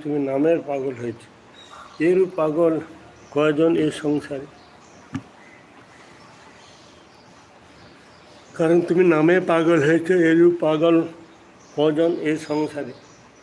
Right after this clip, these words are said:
তোমার মতো শিষ্য পেয়ে আমি আজ কৃতকৃতার্থ।" ইয়া শুনে সরস্বতী বললেন, "আপনি কৃষ্ণের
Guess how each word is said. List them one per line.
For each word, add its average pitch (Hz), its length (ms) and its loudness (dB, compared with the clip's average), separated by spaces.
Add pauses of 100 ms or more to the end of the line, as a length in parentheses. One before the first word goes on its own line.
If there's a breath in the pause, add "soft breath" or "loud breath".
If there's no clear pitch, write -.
(480)
তোমার 185 300 2
মতো 185 300 2
শিষ্য 170 480 -4
পেয়ে 160 120 0
আমি 156 280 2
আজ 147 300 -2 (200)
কৃতকৃতার্থ।" 135 680 -4 (1000)
ইয়া 165 180 2
শুনে 160 280 0
সরস্বতী 147 420 -8
বললেন, 151 440 -2
"আপনি 147 360 -6
কৃষ্ণের 151 460 -6